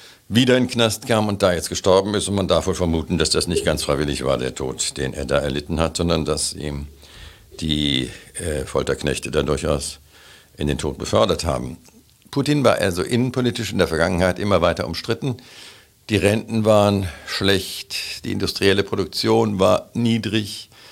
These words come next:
die Gesamtsituation der Bevölkerung war nicht sehr erfreulich.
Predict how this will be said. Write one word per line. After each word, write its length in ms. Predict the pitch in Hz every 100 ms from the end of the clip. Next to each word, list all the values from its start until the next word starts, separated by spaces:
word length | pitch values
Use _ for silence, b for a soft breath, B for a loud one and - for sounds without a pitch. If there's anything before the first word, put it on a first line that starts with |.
| B B B -
die 800 | 90 92 92 90 87 82 78 87
Gesamtsituation 720 | 92 107 104 104 104 95 104
der 80 | 98
Bevölkerung 560 | 95 92 104 95 110 98
war 100 | 95
nicht 220 | 92 -
sehr 120 | 78
erfreulich. 920 | 90 - 92 101 117 113 - - -